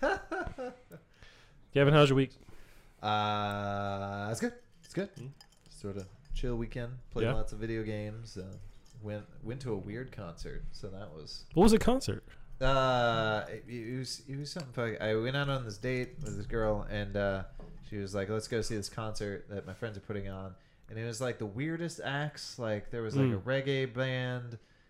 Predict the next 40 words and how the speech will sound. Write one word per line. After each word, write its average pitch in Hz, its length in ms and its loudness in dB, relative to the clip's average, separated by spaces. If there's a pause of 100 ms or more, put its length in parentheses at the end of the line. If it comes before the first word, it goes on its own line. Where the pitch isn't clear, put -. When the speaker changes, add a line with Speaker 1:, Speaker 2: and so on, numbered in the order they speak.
(180)
Speaker 1:
and 107 140 -8
then 107 180 -6
there 107 200 0
was 104 180 0
some 107 200 -4
weird 117 340 -2
folk 120 300 0
singer 117 520 -4
that 104 80 2
Speaker 2:
Did 160 120 12
it 156 80 10
Speaker 1:
was 135 100 10
Speaker 2:
open 190 180 10
with 196 140 8
the 208 60 8
reggae 208 300 4
band? 220 400 2
'Cause 180 100 2
Speaker 1:
No, 185 60 8
it 180 40 6
Speaker 2:
that's 185 60 6
Speaker 1:
opened 220 60 8
Speaker 2:
tough. 120 220 10
Speaker 1:
with 107 140 2
the 156 80 4
weird 143 360 4
folk 131 320 0
singer. 95 600 -8
Speaker 2:
Okay. 139 300 6
Speaker 1:
Then 165 120 6
it 220 120 10
went 175 140 2
to 165 120 2
the 127 80 0
reggae, 110 760 2 (500)
uh, 92 520 0 (300)
funk, 107 380 -4 (480)
uh, 95 400 2 (320)
Speaker 2:
<laughs> - 300 0
Speaker 1:
which 120 600 0